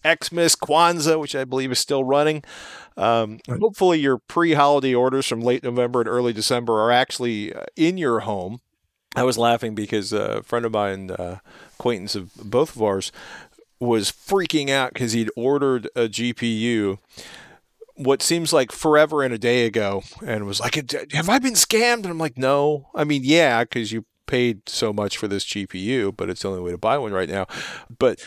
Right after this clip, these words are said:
not 'cause of the mail thing. Something I had ordered for my boys around December first is still making its way via U S P S, uh, who I have tremendous sympathy for, given all the rule changes and mayhem this year. But, man.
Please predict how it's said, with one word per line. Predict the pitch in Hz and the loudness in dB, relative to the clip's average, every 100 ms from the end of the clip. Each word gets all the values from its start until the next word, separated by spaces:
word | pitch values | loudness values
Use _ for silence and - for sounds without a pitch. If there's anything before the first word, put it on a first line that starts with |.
| - - | -18 -2
not | 131 139 - - | 0 2 -2 -8
'cause | 135 110 | -8 -4
of | 107 | -4
the | 101 | -2
mail | 104 110 120 | 0 0 0
thing. | - 92 87 | -2 -6 -4
Something | - 143 139 | -2 -2 0
I | 120 120 | 2 2
had | 113 | 2
ordered | 110 110 104 90 | 0 0 -2 -4
for | 110 104 | -4 -4
my | 104 98 | -2 -4
boys | 92 107 104 101 98 90 - - - - _ | -4 -4 -2 0 0 -2 -4 -10 -20 -20 _
around | 101 107 101 104 101 101 98 92 | -12 -4 -2 0 0 -4 -6 -8
December | 95 - 110 101 95 | -4 -2 -2 -4 -4
first | - 104 110 - - - | -2 0 0 -2 -4 -4
is | 113 95 | -4 -2
still | - 147 139 98 92 _ _ _ _ | 0 2 4 2 -4 _ _ _ _
making | 110 98 95 | -2 -2 -2
its | 95 - | -6 -4
way | 95 95 | -2 -2
via | 92 87 | -2 -4
U | 90 87 | -4 -4
S | 85 | -4
P | - 90 - | -6 -6 -6
S, | - - - - | -6 -4 -4 -4
uh, | 92 92 | -2 -2
who | 120 | 2
I | 175 151 | 2 2
have | 131 | 0
tremendous | 151 147 123 - | -4 -4 -2 0
sympathy | 120 - 101 | -2 -4 -8
for, | 101 95 | -4 -4
given | 92 98 | -4 -4
all | 98 95 | -4 -4
the | 92 | -6
rule | 95 98 | -4 -4
changes | - 98 90 87 | -4 -6 -6 -8
and | 92 | -8
mayhem | 92 95 90 87 | -6 -6 -6 -6
this | 85 - | -6 -6
year. | 87 87 | -6 -8
But, | 90 - - - _ _ | -8 -10 -16 -20 _ _
man. | 107 113 127 143 147 117 95 | -2 2 4 6 4 2 -2